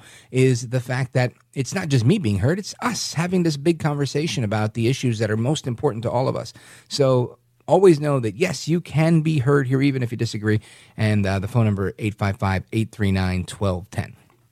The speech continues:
Now, uh, there was this story that I wanted to get you, but as I still continue to look for it, I wanna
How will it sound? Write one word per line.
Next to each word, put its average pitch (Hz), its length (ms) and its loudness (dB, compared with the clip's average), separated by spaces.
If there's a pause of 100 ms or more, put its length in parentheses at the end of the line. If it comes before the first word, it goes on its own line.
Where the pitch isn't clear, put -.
(440)
Now, 151 240 0 (400)
uh, 127 300 4 (680)
there 135 140 -2
was 131 160 -2
this 131 240 -2 (560)
story 233 420 2
that 202 100 0
I 185 40 0
wanted 170 220 0
to 160 60 -4
get 156 180 2
you, 151 60 0
but 127 160 0
as 113 280 -6
I 117 160 0 (200)
still - 380 -2
continue 165 460 0
to 127 80 2
look 131 180 0
for 135 220 2
it, 127 80 -6
I 117 60 -6
wanna 123 360 0